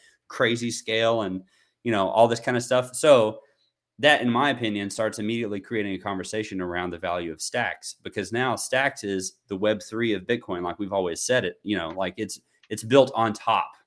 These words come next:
of Bitcoin. It's based off of Bitcoin's confirmation time. And it's a lot more flexible and can do a lot more things with DeFi and N F Ts and all this crazy stuff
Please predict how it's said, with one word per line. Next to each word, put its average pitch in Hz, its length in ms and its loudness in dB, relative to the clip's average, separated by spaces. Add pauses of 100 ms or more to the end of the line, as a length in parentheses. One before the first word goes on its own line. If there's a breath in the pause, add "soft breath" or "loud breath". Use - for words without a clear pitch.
(220)
of 95 140 -6
Bitcoin. 92 420 -4
It's 92 120 -6
based 110 260 0
off 101 220 0
of 92 60 -8
Bitcoin's 92 380 -4
confirmation 107 580 -4
time. 104 340 -2 (380 soft breath)
And 123 100 2
it's 139 120 2
a 135 40 6
lot 127 220 6
more 113 180 4
flexible 107 540 0
and 98 100 -6
can 98 100 -4
do 95 100 -2
a - 20 -2
lot 98 260 0
more 101 180 -2
things 95 400 -2
with 92 160 -12
DeFi 104 280 -2
and 95 340 2
N 95 100 -4
F 95 140 -6
Ts 90 340 -8
and 90 80 -8
all 92 80 -2
this 87 100 -8
crazy 87 320 -10
stuff 110 340 2